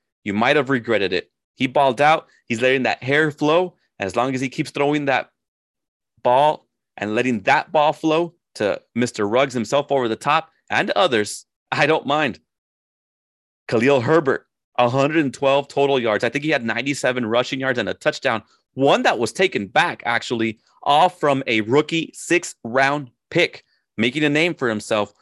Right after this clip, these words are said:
while David Montgomery and the number two running back is out. Now, I know Josh doesn't really like to talk about him, but really, no one's talking about Carson Wentz.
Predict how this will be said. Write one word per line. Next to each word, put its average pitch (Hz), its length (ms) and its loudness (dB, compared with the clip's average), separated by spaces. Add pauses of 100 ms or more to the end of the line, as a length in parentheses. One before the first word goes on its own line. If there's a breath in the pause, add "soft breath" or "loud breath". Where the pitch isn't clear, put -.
(120)
while 131 300 4
David 135 260 -2
Montgomery 120 600 -2 (280)
and 135 380 -2 (400)
the 110 100 -4
number 127 240 0
two 139 160 -4
running 113 240 0
back 95 220 -4
is 95 100 -6
out. 101 180 -4 (640)
Now, 90 160 -6
I 95 80 -2
know 123 340 2 (260)
Josh 123 300 0
doesn't 143 220 -2
really 139 200 -2
like 127 200 0
to 131 80 -10
talk 123 260 -4
about 113 280 -2
him, 113 240 -6 (320)
but - 240 0 (480)
really, 147 320 2
no 127 120 2
one's 165 200 -2
talking 143 280 -4
about 120 260 -2
Carson 131 380 -2
Wentz. - 420 -6